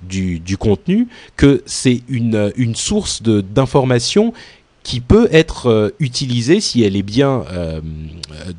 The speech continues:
si elle est bien utilisée, elle peut être véritablement bénéfique. Euh, et, et d'ailleurs, Twitter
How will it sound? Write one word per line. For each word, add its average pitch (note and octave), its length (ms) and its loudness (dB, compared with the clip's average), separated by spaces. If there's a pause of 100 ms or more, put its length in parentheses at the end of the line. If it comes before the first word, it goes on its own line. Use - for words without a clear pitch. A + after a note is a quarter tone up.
(120)
si - 180 0
elle G#2+ 100 4
est G#2+ 60 2
bien D3 240 4
utilisée, A#2+ 400 2
elle E3+ 120 2
peut F3+ 180 4
être - 300 0
véritablement C3 680 -2
bénéfique. A#2 500 -4 (380)
Euh, E2+ 260 -6
et, G2 280 -2
et F#2+ 40 -2
d'ailleurs, G2+ 320 2
Twitter C3 340 0